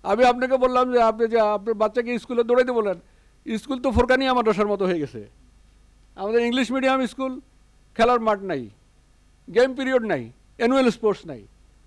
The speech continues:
গেম পিরিয়ড একটা আছে, ওই সময় নাকি ক্লাস হয়, মা বাবারাও চায় যে আরও কিছু ক্লাস হোক।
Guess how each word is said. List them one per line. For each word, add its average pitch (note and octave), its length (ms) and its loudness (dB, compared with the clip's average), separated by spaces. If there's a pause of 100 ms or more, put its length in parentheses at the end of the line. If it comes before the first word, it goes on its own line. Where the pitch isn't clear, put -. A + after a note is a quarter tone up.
(280)
গেম G#3+ 180 0
পিরিয়ড C4 220 4
একটা B3 240 4
আছে, A3+ 220 4
ওই A3 140 4
সময় A#3+ 240 0
নাকি A#3+ 200 -2
ক্লাস G3 280 2
হয়, F3+ 100 2
মা F#3 200 2
বাবারাও A3 320 4
চায় G#3 200 2
যে G#3 60 2
আরও G3 200 4
কিছু G#3 220 -4
ক্লাস D#3+ 260 0
হোক। A#2+ 100 -8